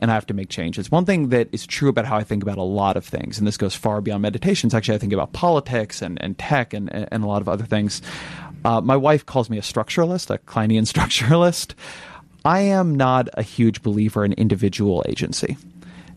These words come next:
And I'm somebody who tends to see a lot more, uh, than what we want to admit is being elicited by the systems in which we place ourselves. So when that is the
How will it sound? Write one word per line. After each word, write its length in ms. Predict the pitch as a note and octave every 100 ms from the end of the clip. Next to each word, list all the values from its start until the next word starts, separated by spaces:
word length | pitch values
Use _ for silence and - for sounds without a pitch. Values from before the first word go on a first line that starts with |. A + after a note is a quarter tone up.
| -
And 300 | A#2+ A#2 A2 G#2
I'm 140 | A#2 C3
somebody 400 | D3+ C3+ B2 A2+
who 120 | A2
tends 360 | - A2+ G#2+
to 80 | -
see 200 | A2 -
a 80 | G#2+
lot 380 | G#2 A2 A#2+ -
more, 640 | A2+ G#2+ G#2 G#2 G2+ C#2+ - -
uh, 320 | G#2+ G2+ F#2+
than 180 | A2+ A2
what 140 | A2
we 140 | A2 G#2
want 180 | G#2+ G#2
to 80 |
admit 480 | G2+ G#2 D3 C3+ A2+ - _
is 160 | - G#2+
being 220 | A2 A2+
elicited 540 | G#2+ G#2+ A#2+ - A2 G#2
by 120 | G#2
the 100 | G#2
systems 460 | - B2+ - G#2+
in 80 | A2
which 180 | G#2 -
we 60 | -
place 280 | - -
ourselves. 540 | - - - - - - - - - -
So 240 | - C#3
when 300 | A#2+ B2 A#2+ A2+
that 380 | B2+ C#3 C#3 -
is 340 | A#2+ A#2 G#2+
the 500 | G#2+ G#2 G#2 G#2+ G#2